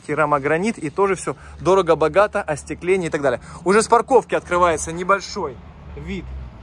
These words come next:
на море, то есть без проблем. Гости припарковались здесь, а вы, ребятушки, заехали через основной въезд и припарковались там. Четыре. И, кстати, вот, вот сюда вы будете смотреть на гостей. Точнее, оттуда сюда.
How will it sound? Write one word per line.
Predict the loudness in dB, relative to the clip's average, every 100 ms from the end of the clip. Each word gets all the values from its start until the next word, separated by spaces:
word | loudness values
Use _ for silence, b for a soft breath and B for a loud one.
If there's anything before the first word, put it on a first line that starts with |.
| -12
на | -8 -6 -8 -12 -14 -10 -6 -4
море, | 2 2 2 -2 -4 -4 -2 0
то |
есть | 0 0 0 2
без | 2 4
проблем. | 2 2 -2
Гости | -2 -2 -2
припарковались | -4 -4 0 0 2 0
здесь, | -2 -2 -4 B B 0
а | 0
вы, | 0
ребятушки, | 0 2 0 -2 -6 -6 B B B
заехали | 0 2 2 -2
через | -4 -6 -4
основной | -4 -4 -4 -4
въезд | -6 -8 -8
и | -6
припарковались | -4 -2 -2 0 0 0
там. | -2 B B -12
Четыре. | -6 -4 -4 -2 -2 -2 -4 -12 -8
И, | -6
кстати, | -4 -2
вот, | -2 -4 -6 -20 B B B B
вот | -8 -2
сюда | 0 0
вы |
будете | 0 -8
смотреть | -8 -10 -8
на |
гостей. | -10 -10 -10 -4
Точнее, | -2 0 0
оттуда | -2 0 0 0 -2
сюда. | -10 -10